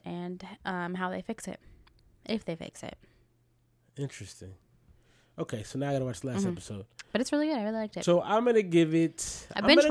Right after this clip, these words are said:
Speaker 1: watched it in
Speaker 2: go,
Speaker 1: today.
Speaker 2: I'm gonna go four two five.
Speaker 1: Mm.
Speaker 2: It got off the ground slow for me.
Speaker 1: I think once you
Speaker 2: Um,
Speaker 1: finish it, you'll really like it.
Speaker 2: Okay. I, maybe. Got out, got off to a slow start for me, and, uh,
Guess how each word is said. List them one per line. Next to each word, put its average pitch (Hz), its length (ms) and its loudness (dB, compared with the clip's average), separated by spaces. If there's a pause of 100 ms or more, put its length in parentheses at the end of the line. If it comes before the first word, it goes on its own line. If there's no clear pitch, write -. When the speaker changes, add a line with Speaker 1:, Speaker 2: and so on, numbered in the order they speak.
Speaker 1:
watched 214 160 10
it - 40 6
in 175 60 6
Speaker 2:
go, 160 60 2
Speaker 1:
today. 190 320 -4 (1200)
Speaker 2:
I'm - 140 -6
gonna - 160 2
go 170 340 4
four - 1200 -2 (100)
two 165 240 -6
five. - 680 -12 (520)
Speaker 1:
Mm. 190 260 -10 (180)
Speaker 2:
It 175 120 -4
got 226 240 2
off 269 180 0
the 247 60 -4
ground 190 360 4
slow 156 320 0
for - 160 -8
me. 147 520 0 (1040)
Speaker 1:
I 247 100 2
think 381 180 6
once 330 160 6
you 247 100 2
Speaker 2:
Um, 262 80 -6
Speaker 1:
finish 220 280 0
it, 185 60 2
you'll 151 180 -2
really 151 180 -2
like 135 180 -4
it. - 160 -12 (220)
Speaker 2:
Okay. 117 400 -8 (280)
I, - 180 -8
maybe. 175 420 2 (280)
Got 233 140 6
out, 220 200 6
got 214 160 8
off 196 260 4
to 190 200 4
a 165 40 0
slow 170 260 0
start 151 360 2
for 139 180 -4
me, 139 280 -4
and, 135 360 -2
uh, 127 360 -4